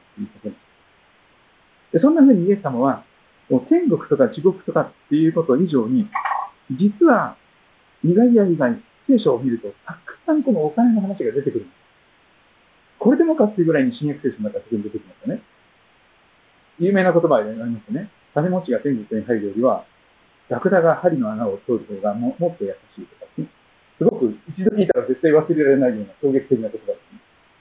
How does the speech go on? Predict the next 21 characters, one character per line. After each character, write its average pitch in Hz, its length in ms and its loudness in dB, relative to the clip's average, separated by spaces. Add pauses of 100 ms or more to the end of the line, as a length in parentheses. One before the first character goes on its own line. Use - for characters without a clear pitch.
(260)
金 175 180 0
持 240 160 4
ち 190 60 -2
が 135 100 0
天 175 160 -2
国 120 80 -2
に 113 140 -4
入 127 100 2
る 117 100 0
よ 104 40 -2
り 107 80 -4
も、 110 180 -2 (340)
ラ 143 120 -4
ク 214 100 4
ダ 214 140 4
が 202 200 0
そ 180 60 0
の 165 140 -2 (440)
細 190 380 2
い 175 300 0
針 175 400 -4